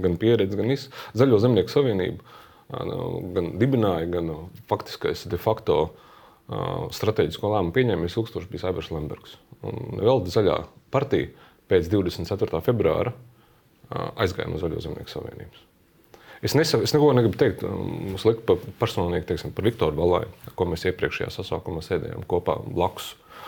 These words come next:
un strādājām kā par cilvēku. Nav, nav stāsts par šiem, par šiem cilvēkiem, bet, uh, pēc divdesmit ceturtā februāra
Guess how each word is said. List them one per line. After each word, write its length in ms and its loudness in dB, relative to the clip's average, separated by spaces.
un 140 -4
strādājām 420 2
kā 160 0
par 80 -8
cilvēku. 480 2
Nav, 280 2
nav 140 2
stāsts 400 0
par 100 -6
šiem, 380 2
par 160 -4
šiem 160 -2
cilvēkiem, 560 0
bet, 260 4
uh, 160 -8
pēc 240 2
divdesmit 380 0
ceturtā 340 -6
februāra 480 2